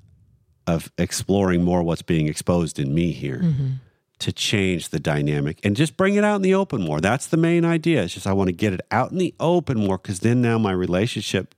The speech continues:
Speaker 1: pressure can do better with it, as opposed to we're not even sure what we're fighting when it comes to this pressure.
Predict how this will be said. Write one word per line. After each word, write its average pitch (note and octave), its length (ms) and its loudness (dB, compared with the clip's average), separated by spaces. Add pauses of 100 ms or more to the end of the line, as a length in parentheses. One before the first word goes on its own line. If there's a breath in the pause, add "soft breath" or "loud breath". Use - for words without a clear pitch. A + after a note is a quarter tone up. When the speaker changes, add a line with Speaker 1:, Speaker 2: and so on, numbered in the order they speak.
(160)
Speaker 1:
pressure F2+ 380 -2
can E2+ 240 -4
do F2 120 -2
better D#2+ 380 0
with G2+ 280 -2
it, - 220 -14 (800)
as F2 100 -4
opposed F2 380 -2
to F2 80 -2
we're F2+ 120 0
not G#2 160 0
even D#2 160 -4
sure E2+ 200 -4
what D#2+ 160 -4
we're C2+ 80 -8
fighting D2 400 -2
when C2+ 100 -10
it - 80 -12
comes C2 240 -8
to - 80 -16
this A1 160 -20
pressure. - 380 -14